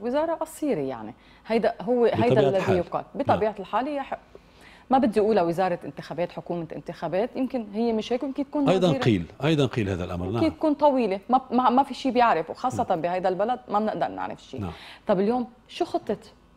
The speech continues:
Speaker 1: الوزير عباس حاج حسن لبعدين؟ شو الخطة الثانية؟ هل الرجوع إلى الإعلام اللي هو يمكن صار جزء منك لا يتجزأ، يمكن العشق الوحيد اللي الواحد بيتمسك فيه ما بيقدر يتركه طبعًا غير العائلة،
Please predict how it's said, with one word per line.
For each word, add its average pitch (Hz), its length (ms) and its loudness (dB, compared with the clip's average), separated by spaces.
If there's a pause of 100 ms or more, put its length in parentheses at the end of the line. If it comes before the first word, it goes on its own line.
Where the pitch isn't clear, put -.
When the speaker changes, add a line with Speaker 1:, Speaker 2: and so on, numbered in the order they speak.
(340)
Speaker 1:
الوزير 170 360 0
عباس 156 340 -8
حاج - 160 -18
حسن 156 440 -10
لبعدين؟ 139 420 -6 (260)
شو - 140 -6
الخطة - 320 -8
الثانية؟ 165 480 -4 (180)
هل 240 280 2 (180)
الرجوع 180 600 -2
إلى 165 180 -2
الإعلام 151 500 -4
اللي 151 140 -4
هو 175 140 -4
يمكن 170 260 -6
صار 165 240 -6
جزء 185 380 -2
منك 180 360 -4
لا 175 180 4
يتجزأ، 170 500 -2
يمكن 156 260 -4
العشق 165 340 -4
الوحيد 185 400 0
اللي 180 100 2
الواحد 185 260 0
بيتمسك 202 520 -2
فيه - 240 -6 (380)
ما 202 80 4
بيقدر 208 420 4
يتركه 220 420 2
طبعًا 185 300 2
غير 180 220 2
العائلة، 165 400 0